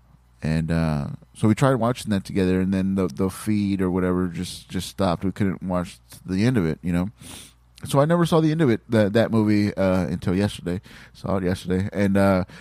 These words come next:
but yeah, that's, that's one of the last memories of just us, um, sitting there and when watching a movie and stuff. We, 'cause we, we had disagreements, man. Um,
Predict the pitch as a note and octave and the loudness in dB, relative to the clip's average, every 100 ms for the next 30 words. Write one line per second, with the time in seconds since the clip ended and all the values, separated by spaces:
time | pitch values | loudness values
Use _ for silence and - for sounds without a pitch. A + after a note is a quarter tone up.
0 | - - - - A2+ A#2+ G#2 A2+ - - | -20 -20 -20 -2 2 2 2 -2 -2 -16
1 | - A#2+ - B2+ D3+ C3+ B2 A#2+ A#2 A2 | -18 -18 -16 -2 -2 2 0 0 -2 -2
2 | A2 G#2+ A2 G2 D3 C3+ A#2+ A2+ - - | -2 0 0 0 -4 2 0 0 -10 -18
3 | _ _ _ G2 F#2+ F#2 F2 E2+ - _ | _ _ _ 0 2 0 -2 -8 -16 _
4 | _ _ _ _ _ - - C3 C#3 G#2 | _ _ _ _ _ -12 2 4 6 6
5 | G2 G2 G#2 A2 G2+ G#2+ - G2+ G#2 G2+ | 4 4 4 4 4 2 0 0 2 2
6 | F#2 - F#2+ F#2 B2 A#2+ G#3+ G#3 F3 C4 | -2 -2 -2 -2 -4 0 0 0 -4 -6
7 | G3 - - - - - - - A#3 A3+ | -6 -20 -20 -20 -20 -20 -20 -6 2 4
8 | G3+ F#3 F#3+ E3 E3+ F3+ E3+ - E3 E3 | 4 0 -2 0 2 4 2 0 0 0
9 | D#3+ D3 _ A#2+ B2 A2+ G#2+ G#2 | 0 -6 _ 0 2 2 -2 -6